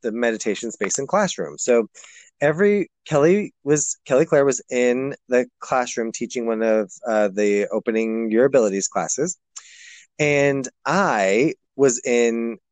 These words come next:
the store working, and I was also kind of working on the computer, but, um, I had been, um,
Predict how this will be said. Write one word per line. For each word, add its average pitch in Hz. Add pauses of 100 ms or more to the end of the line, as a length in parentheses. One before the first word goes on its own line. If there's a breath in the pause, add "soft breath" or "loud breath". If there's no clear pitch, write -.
the 120
store 135
working, 117
and 127
I 117
was 113
also 120
kind 117
of 107
working 113
on 110
the 117
computer, 98
but, 110 (600 soft breath)
um, 113 (800)
I 139
had 175
been, 120 (840)
um, 104